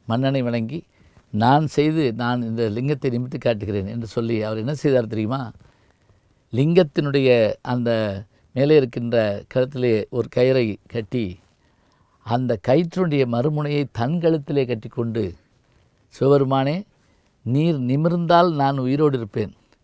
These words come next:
இல்லையேல் என் உயிர் போகட்டும்" என்று கழுத்திலே கட்டிக்கொண்டு இழுத்தபோது, அன்பருக்கு உதவாதவரா எம்பெருமான்? உடனடியாக நிமிர்ந்தார், அவரும் எழுந்தார். அரசன் மகிழ்ந்தார்.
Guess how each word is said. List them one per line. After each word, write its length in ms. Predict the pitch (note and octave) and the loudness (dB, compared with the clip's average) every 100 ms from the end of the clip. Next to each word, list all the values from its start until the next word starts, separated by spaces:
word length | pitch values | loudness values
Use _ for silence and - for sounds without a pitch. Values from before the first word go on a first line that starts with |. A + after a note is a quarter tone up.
| _ B2+ | _ -4
இல்லையேல் 400 | B2+ C3+ D#3+ D#3+ | 0 4 4 2
என் 180 | A#2+ | -2
உயிர் 280 | A#2+ A#2 D3 | -4 -4 -4
போகட்டும்" 460 | C3 B2+ C#3 - A2 | -2 -2 -2 -4 -6
என்று 440 | A2+ G#2+ G#2 G2 _ _ _ _ - | -6 -4 -6 -6 _ _ _ _ -4
கழுத்திலே 500 | B2+ D#3 E3 F#3+ D#3 | 0 2 0 0 0
கட்டிக்கொண்டு 540 | C3+ B2 C3+ C3+ A#2+ A#2+ | 0 -4 -6 -4 -2 -2
இழுத்தபோது, 680 | B2+ C3+ A2+ A#2+ G#2+ F#2 - _ _ _ _ _ - | -2 -2 0 0 0 -4 -8 _ _ _ _ _ -8
அன்பருக்கு 600 | A2 D3 E3+ E3 C#3+ C#3+ | -4 6 6 6 0 2
உதவாதவரா 760 | C#3 C#3+ C#3 C3 C3 A2+ G2 | 4 4 4 2 0 -2 -6
எம்பெருமான்? 640 | A#2 B2 C3+ C3 C3 A2 D#2+ _ _ _ _ _ _ _ | -8 -4 0 2 0 -2 -6 _ _ _ _ _ _ _
உடனடியாக 800 | A#2+ D3 D3 D#3 C#3+ C3 A#2 A#2 - A2+ | 2 4 4 4 4 2 0 -2 -8 -2
நிமிர்ந்தார், 560 | C#3 D#3 D#3 C3+ C3 D#3+ _ _ _ _ _ _ _ - | 0 0 2 4 4 2 _ _ _ _ _ _ _ -4
அவரும் 420 | A2 C3+ D3+ C3 | 2 4 4 2
எழுந்தார். 500 | A#2+ B2 B2 G#2+ F#2+ - _ _ _ _ _ _ _ _ _ _ _ | 2 2 0 -2 -4 -10 _ _ _ _ _ _ _ _ _ _ _
அரசன் 500 | - A#2 - D3 C3+ | -8 -4 0 0 0
மகிழ்ந்தார். 480 | B2 C3+ C3 C#3 | 0 0 2 4